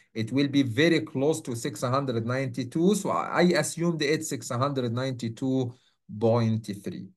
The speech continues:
Let's make it one more time for this corner. What do you think about this corner? What will be the elevation, approximate elevation of this point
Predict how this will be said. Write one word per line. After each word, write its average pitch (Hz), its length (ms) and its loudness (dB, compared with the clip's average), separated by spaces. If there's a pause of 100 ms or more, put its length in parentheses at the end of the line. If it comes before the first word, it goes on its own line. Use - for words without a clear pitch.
(360)
Let's 175 320 2
make 147 260 -2
it 143 280 -2 (120)
one 131 260 0
more 117 240 -2
time 131 540 -2 (240)
for 117 160 0
this 120 460 -4 (240)
corner. - 420 0 (640)
What 147 240 4
do 143 80 0
you 131 80 2
think 143 320 -4
about 123 420 2
this 127 180 -2
corner? 90 380 -2 (540)
What 131 260 2
will 143 140 2
be 143 140 0
the 123 280 0
elevation, 135 920 0 (200)
approximate 117 720 0 (160)
elevation 127 840 -2
of 113 180 -6
this 120 180 -4
point 92 420 -8